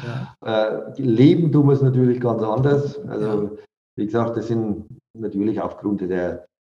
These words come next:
Speaker 2: sagen wir, überschaubaren Anzahl an Mitarbeitern, äh, ist es natürlich, weiß man natürlich auch, äh, auf wen man direkt zugehen muss und kann.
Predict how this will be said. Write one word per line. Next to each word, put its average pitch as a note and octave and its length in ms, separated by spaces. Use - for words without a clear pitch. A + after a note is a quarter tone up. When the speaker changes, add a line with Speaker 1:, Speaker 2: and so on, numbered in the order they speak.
Speaker 2:
sagen F#2 120
wir, A2+ 40
überschaubaren G#2 600
Anzahl G2+ 480
an G2 160
Mitarbeitern, G2+ 840
äh, G#2 200
ist B2+ 180
es F#2+ 120
natürlich, G#2 320
weiß A2 220
man G#2+ 100
natürlich G#2 420
auch, G2 400
äh, G2 260
auf F2 160
wen G#2+ 140
man G2+ 100
direkt A2+ 360
zugehen G#2+ 720
muss B2 300
und G#2 140
kann. C3 480